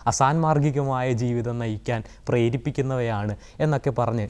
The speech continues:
ചങ്ങമ്പുഴ കവിത എഴുത്ത് തന്നെ നിർത്തണം എന്ന്, ആ, പ്രമേയം വരെ പാസ്സാക്കുകയുണ്ടായി. അങ്ങനെ, ആ, പല ഭാഗത്തു നിന്നുള്ള എതിർപ്പുകളും ചങ്ങമ്പുഴ കവിതകൾക്കുണ്ടായിരുന്നു. ഒരുപക്ഷേ ചങ്ങമ്പുഴ കവിതകളെപ്പറ്റി പൊതുവെ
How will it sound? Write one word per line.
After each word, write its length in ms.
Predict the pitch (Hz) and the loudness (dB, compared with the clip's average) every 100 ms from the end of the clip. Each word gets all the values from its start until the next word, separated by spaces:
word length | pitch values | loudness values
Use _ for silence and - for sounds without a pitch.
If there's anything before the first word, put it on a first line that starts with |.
| - | 0
ചങ്ങമ്പുഴ 500 | 120 127 123 120 120 | 0 2 0 0 0
കവിത 340 | 123 110 127 | 0 0 2
എഴുത്ത് 440 | 151 143 143 175 160 | 2 2 2 2 2
തന്നെ 160 | 165 | 2
നിർത്തണം 460 | 156 131 - 156 107 - - 120 | 2 0 0 -2 -4 -8 -10 -4
എന്ന്, 340 | 117 120 107 - | -2 -2 -2 -4
ആ, 420 | 110 101 98 98 - - - 120 | -4 -4 -4 -6 -10 -14 -4 0
പ്രമേയം 460 | 113 135 147 156 - - | 2 4 4 2 -2 -4
വരെ 140 | 123 | -2
പാസ്സാക്കുകയുണ്ടായി. 880 | 120 113 107 113 104 110 104 90 90 104 - - - - | 0 0 0 0 0 -2 -2 -2 -6 -10 -16 -20 -12 -2
അങ്ങനെ, 360 | 147 202 196 - - | 2 4 2 0 -4
ആ, 420 | 131 127 - - - - | -4 -4 -6 -10 -4 2
പല 220 | 156 180 | 4 4
ഭാഗത്തു 440 | 175 165 160 165 | 6 6 4 2
നിന്നുള്ള 300 | 180 165 165 | 2 4 4
എതിർപ്പുകളും 680 | 156 131 151 147 190 190 123 - | 4 4 2 2 4 4 4 -2
ചങ്ങമ്പുഴ 400 | - 123 123 120 120 | -6 -2 0 -2 -2
കവിതകൾക്കുണ്ടായിരുന്നു. 920 | 113 110 107 110 110 101 101 101 92 - - - - - - - - - | -2 0 0 -2 -2 -2 -2 -2 -4 -8 -18 -20 -20 -20 -20 -20 -2 4
ഒരുപക്ഷേ 340 | 202 202 233 | 4 6 4
ചങ്ങമ്പുഴ 480 | 208 185 185 185 190 190 | 4 2 4 4 4 4
കവിതകളെപ്പറ്റി 880 | 180 175 175 175 165 156 175 156 190 165 | 4 4 6 4 2 2 2 0 -4 0
പൊതുവെ 400 | 151 151 214 131 | 4 6 6 4